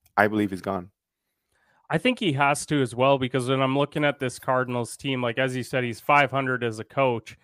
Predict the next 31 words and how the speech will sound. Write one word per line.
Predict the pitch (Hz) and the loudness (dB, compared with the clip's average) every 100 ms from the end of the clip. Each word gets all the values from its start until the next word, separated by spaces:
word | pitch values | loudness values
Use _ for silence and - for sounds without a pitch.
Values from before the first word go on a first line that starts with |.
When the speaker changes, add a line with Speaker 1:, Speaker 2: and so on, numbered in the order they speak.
| _ _ _ _ _ _ | _ _ _ _ _ _
Speaker 2:
If | 214 240 247 | -2 0 2
you | 214 | 4
get | 208 - | 4 2
to | 165 | -4
the | |
playoffs, | - 165 151 127 - | 2 4 6 4 2
that's | 131 123 131 | -2 -2 -2
one | 135 127 | -2 -2
thing. | 120 110 | -6 -6
But | 107 165 | -2 0
if | 196 208 | 0 -2
you | 196 | 2
get | 151 - | 0 0
to | 165 | -8
the | |
playoffs | - 175 175 139 - | -2 0 2 2 -2
and | 151 | -4
then | 143 | -2
you | 143 | 0
look | 151 147 | -2 -2
as | 123 | -8
flat | - 143 143 | -2 0 0
as | 123 | -2
you | 127 | -4
did | 131 131 | -4 -4
against | 123 127 123 | -4 -4 -6
the | 135 | -4
Rams | 123 120 113 127 | -2 0 -2 0
last | 139 147 - | 0 0 -2
year, | 127 120 | -4 -4
then | 113 123 120 | 0 0 0